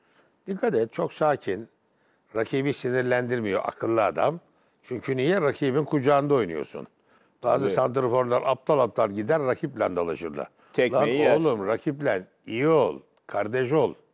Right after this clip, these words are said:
Speaker 1: Kucağında oynuyorsun, seni duman eder.
Speaker 2: Hocam Trabzonspor'a bakıyorum. Şimdi Bielsa geçen yıldan bu takımın başındaydı.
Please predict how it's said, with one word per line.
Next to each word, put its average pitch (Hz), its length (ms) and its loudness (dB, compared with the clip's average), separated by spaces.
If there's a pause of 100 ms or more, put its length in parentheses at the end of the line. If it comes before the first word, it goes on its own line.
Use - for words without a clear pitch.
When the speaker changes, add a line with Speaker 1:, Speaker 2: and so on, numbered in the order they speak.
(520)
Speaker 1:
Kucağında 147 460 0
oynuyorsun, 175 480 2
seni 123 280 -4
duman 131 240 0
eder. 113 260 2 (1300)
Speaker 2:
Hocam 185 380 0 (120)
Trabzonspor'a 220 960 2
bakıyorum. 127 540 0
Şimdi 175 520 -4
Bielsa 139 840 -2 (320)
geçen 123 340 -2
yıldan 151 520 -2 (100)
bu 147 160 -6
takımın 139 540 -6 (120)
başındaydı. 120 580 -2